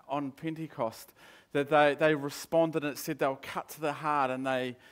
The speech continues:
and they, um, repented and believed and got baptized. That, uh, and we see from this that actually they didn't drift off. They didn't, you know, there wasn't sort of a, an ebbing and a, and a sort of a falling away, but actually it was sort of the opposite. They,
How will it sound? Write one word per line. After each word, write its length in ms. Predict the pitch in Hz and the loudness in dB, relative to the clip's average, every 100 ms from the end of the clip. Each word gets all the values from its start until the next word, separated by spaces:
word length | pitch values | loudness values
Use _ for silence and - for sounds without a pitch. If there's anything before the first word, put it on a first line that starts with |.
| - _ | -20 _
and 180 | 135 143 | -6 0
they, 360 | 143 139 135 | 0 0 -2
um, 300 | 120 127 127 | -4 -6 -6
repented 440 | 135 135 - 165 151 | -8 -8 -6 -8 -6
and 160 | 147 | -6
believed 420 | 131 135 143 139 131 | -2 -2 0 -2 -6
and 80 | |
got 200 | 117 131 | -8 -6
baptized. 800 | - 127 - 135 135 110 - - _ - - - _ | -4 -6 -4 -4 -2 -4 -10 -20 _ -20 -20 -20 _
That, 200 | 165 156 | 4 6
uh, 220 | 160 147 117 - | 4 4 -4 -8
and 120 | 160 175 | -4 0
we 80 | |
see 280 | 175 - 208 | 0 2 2
from 280 | 202 208 185 | 2 -2 0
this 200 | 190 170 | 0 0
that 180 | 175 147 - | -2 -2 -6
actually 300 | 185 - 202 | -10 0 0
they 80 | |
didn't 280 | 190 226 196 | 2 0 -4
drift 320 | 170 208 214 | -2 -2 2
off. 420 | 196 220 - - - _ _ _ _ | 0 0 -6 -18 -20 _ _ _ _
They 140 | 185 185 | 2 6
didn't, 340 | 208 208 170 _ _ _ _ | 6 4 -8 _ _ _ _
you 80 | 185 | 2
know, 180 | 190 180 | 4 6
there 140 | 190 | 4
wasn't 300 | 185 185 175 | 4 0 -2
sort 160 | - 190 | 0 2
of 120 | 175 | 4
a, 260 | 175 165 - | 6 4 2
an 160 | 156 175 | -2 0
ebbing 400 | 190 175 175 160 | 0 2 0 2
and 100 | 156 | 2
a, 420 | 151 147 147 143 - | 4 2 2 -4 -10
and 120 | 139 151 | -8 -6
a 80 | |
sort 200 | 147 170 | -4 -2
of 160 | 151 143 | -2 2
a 100 | 151 | 0
falling 480 | 143 - 185 180 160 | 0 -2 0 0 -2
away, 540 | 143 143 151 156 127 - - - _ | -2 -2 -2 -4 -8 -14 -20 -20 _
but 160 | 165 165 | 4 6
actually 380 | 170 170 180 175 | 6 2 0 2
it 100 | 143 | 2
was 140 | 160 | -2
sort 160 | - 202 | -2 0
of 140 | 175 | 0
the 100 | 156 | -2
opposite. 600 | - 185 196 196 - 123 | -4 -6 -6 -8 -4 -4
They, 260 | - 170 151 | 0 0 -2